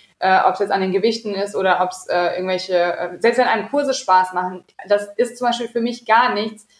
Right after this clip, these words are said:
Und was, äh, Krafttraining angeht, ist es vielleicht auch nicht, äh, die beste Lösung,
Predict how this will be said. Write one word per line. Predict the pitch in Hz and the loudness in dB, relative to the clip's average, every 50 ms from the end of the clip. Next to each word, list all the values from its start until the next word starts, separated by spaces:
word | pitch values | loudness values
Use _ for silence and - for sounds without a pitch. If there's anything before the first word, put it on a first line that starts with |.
| _ _ | _ _
Und | - 202 | -2 2
was, | 208 214 214 214 | 2 2 2 2
äh, | 208 214 202 208 | 2 2 2 2
Krafttraining | - 202 202 226 - - 233 226 220 165 | 2 0 0 2 0 0 0 0 0 -2
angeht, | 208 220 208 214 220 208 | -2 -2 -2 -2 -2 -2
ist | 220 226 | -4 -6
es | 220 - | -6 -4
vielleicht | - 226 214 208 208 214 | -2 0 0 0 0 -4
auch | 202 196 | -4 -4
nicht, | 220 220 208 - - | -6 -8 -8 -6 -2
äh, | 202 208 202 | -2 -2 -2
die | 196 202 | -2 -2
beste | 196 220 220 214 - 214 | -2 -2 -2 -2 -4 0
Lösung, | 208 226 262 277 - 175 180 170 175 - | 2 2 2 2 2 -2 -4 -4 -4 -6